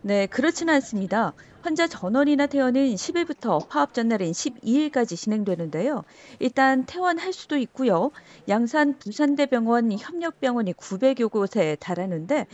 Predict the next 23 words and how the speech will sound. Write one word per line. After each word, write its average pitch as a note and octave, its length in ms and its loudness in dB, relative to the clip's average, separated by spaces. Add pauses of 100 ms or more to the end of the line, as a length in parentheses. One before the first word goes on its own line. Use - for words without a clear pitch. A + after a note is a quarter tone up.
(180)
이들 A#3+ 220 0
병원으로 G3+ 600 -2
전원할 G#3 480 -4
수도 - 240 -8
있습니다. D3 560 -10 (520)
환자분들은 E4 600 0
파업이 E4 300 0
끝났을 C#4 420 2
때 G#3+ 400 0
다시 F#3 360 -4
양산 F3+ 460 0
부산대병원으로 A#3+ 880 0
가겠다고 G#3+ 480 -2
요청하면 F#3 640 -2 (320)
전원 G3 460 -2
조처됩니다. E3+ 840 -2 (580)
그런데 C#4 280 6
환자 F4+ 360 2
중에는 C4+ 560 2
중증 C#4 420 -2
환자나 A3+ 560 4
고위험 G#3 560 0
산모, D4 480 2